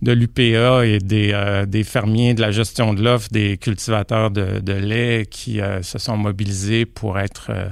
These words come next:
pour le faire battre parce qu'il était contre la gestion de l'offre. Bref, il y a toute une histoire. Et, mais disons que les, les leçons de ça, c'est que c'était finalement pas possible de faire avancer, euh,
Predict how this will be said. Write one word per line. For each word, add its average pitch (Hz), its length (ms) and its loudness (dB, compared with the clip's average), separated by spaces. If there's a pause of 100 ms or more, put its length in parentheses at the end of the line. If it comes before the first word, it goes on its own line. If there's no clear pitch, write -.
(300)
pour 127 100 -4
le 104 60 -2
faire 101 240 -2
battre 110 260 -2
parce - 180 -6
qu'il 107 200 -4
était 104 180 -2
contre 104 220 -4
la 98 60 -4
gestion 98 340 -4
de 110 80 -4
l'offre. 151 260 0
Bref, 123 320 -2
il 139 40 0
y - 20 2
a - 20 0
toute - 160 -8
une 151 120 4
histoire. 156 360 2
Et, 120 140 2 (420)
mais 117 380 2
disons 131 260 4
que - 100 -4
les, 120 300 2 (1040)
les 120 280 0
leçons 151 380 6
de 147 140 4
ça, 190 240 4
c'est - 200 2
que 156 220 4
c'était 156 720 2
finalement 139 600 0
pas - 220 0
possible 139 600 0
de 113 120 -2
faire 127 320 -2
avancer, 123 720 -2 (180)
euh, 107 280 -6